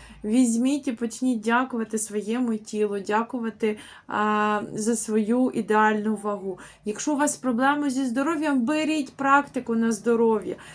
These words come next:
У вас є в вашому арсеналі наразі двадцять вісім практик. І це ті практики, які працюють досконало завжди, на будь-якій сфері. Дуже буду просити вас писати під цим відео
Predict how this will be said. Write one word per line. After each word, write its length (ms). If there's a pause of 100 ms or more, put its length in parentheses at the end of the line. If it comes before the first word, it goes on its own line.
(180)
У 100
вас 340
є 320
в 40
вашому 440
арсеналі 600
наразі 560
двадцять 760
вісім 500
практик. 580 (440)
І 240 (100)
це 280
ті 240
практики, 640
які 220
працюють 800
досконало 800
завжди, 580 (280)
на 200
будь-якій 600
сфері. 540 (440)
Дуже 520 (160)
буду 400
просити 680
вас 420
писати 840
під 200
цим 320
відео 540